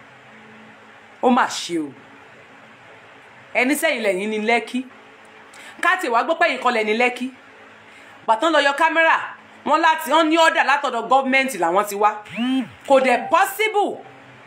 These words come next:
kí ẹni tó ń tag nǹkan mọ́ mi yẹn kó má tag anything tó bá ti lè gbé page mi wálẹ̀ mọ́ mi, ẹ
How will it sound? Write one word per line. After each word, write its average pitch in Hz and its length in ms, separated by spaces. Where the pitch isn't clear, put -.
kí 311 120
ẹni 294 220
tó 330 120
ń 320 80
tag 311 280
nǹkan 214 260
mọ́ 233 160
mi 202 140
yẹn 202 100
kó 320 100
má 339 180
tag 269 380
anything 240 400
tó 240 100
bá 262 120
ti 254 120
lè 220 120
gbé 262 240
page 254 260
mi 190 100
wálẹ̀ 226 360
mọ́ 185 160
mi, 190 80
ẹ 185 80